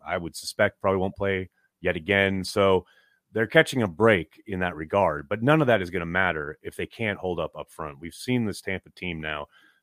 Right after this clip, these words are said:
uh, you know, both since Tom's gotten there, but specifically against the Packers, where, you know, they know they can run the football, and they do run the football, and it opens up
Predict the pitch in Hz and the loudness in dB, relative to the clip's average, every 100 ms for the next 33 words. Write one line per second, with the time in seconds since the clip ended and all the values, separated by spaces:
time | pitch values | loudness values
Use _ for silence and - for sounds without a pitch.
0 | 78 78 76 76 _ _ _ _ 127 90 | -6 -4 -4 -6 _ _ _ _ -4 -4
1 | 78 _ 139 135 - - - 107 - - | -8 _ 6 6 4 -8 -4 -4 -2 2
2 | 110 95 82 98 80 82 80 - 95 127 | 2 2 4 2 2 -6 -6 -10 -8 -6
3 | 98 92 85 85 85 - - 98 - 76 | -6 -4 -2 -2 -6 -8 0 0 0 -6
4 | 76 - - _ - 107 101 - - 131 | -10 -18 -20 _ 2 4 4 0 -8 -4
5 | 101 110 127 131 139 85 - _ 104 107 | -2 0 2 4 4 2 -2 _ -2 0
6 | 113 98 101 87 120 - 69 65 - 101 | 2 0 0 -2 -4 -6 -14 -14 -8 -2
7 | 113 101 131 104 82 78 - 73 69 71 | -2 2 2 2 0 -4 -10 -10 -12 -12
8 | - 85 101 - 107 110 101 90 | -12 -6 -4 -2 -2 0 -2 -2